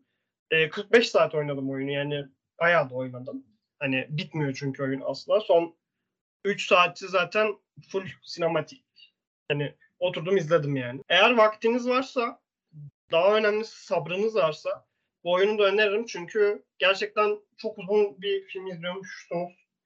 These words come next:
hissine kapılıyorsunuz ve, e, sonlarına doğru katarsisi o kadar yükseğe çekiyor ki oynadığınız süreye değiyor gerçekten.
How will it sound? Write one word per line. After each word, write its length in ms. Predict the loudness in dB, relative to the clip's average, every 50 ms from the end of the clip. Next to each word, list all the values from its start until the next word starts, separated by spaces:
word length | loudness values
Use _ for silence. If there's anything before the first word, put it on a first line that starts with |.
| _ _ _ _ -12 -10
hissine 340 | -10 -10 -4 0 0 0
kapılıyorsunuz 720 | 0 -2 -8 -8 -6 -6 -6 -6 -4 -2 0 0 0 2
ve, 320 | 2 2 4 4 2 0 -4 _ _ _ _ _ _ _ _ -2
e, 260 | 0 2 2 2 0
sonlarına 560 | 0 0 -2 0 2 2 2 4 4 4 4
doğru 500 | 4 4 4 4 4 4 4 4 2 0 _ _ _ _ -10
katarsisi 560 | -8 -4 2 4 4 4 2 -2 -8 -4 -4
o 100 | -4 -2
kadar 260 | 2 4 4 4 4
yükseğe 360 | 2 -2 -10 -6 -4 -4 -4
çekiyor 420 | -4 -6 -12 -10 -8 -8 -8 -6 -6
ki 260 | -4 -4 -4 -4 -6 _ _ -2
oynadığınız 600 | 0 0 2 2 2 6 6 6 6 4 2 -2
süreye 360 | -4 0 4 6 6 6 6
değiyor 300 | 4 2 2 2 0 0
gerçekten. 680 | -2 -4 -6 -8 -12 -18 -18 -14 _ -8 -8 -8 -10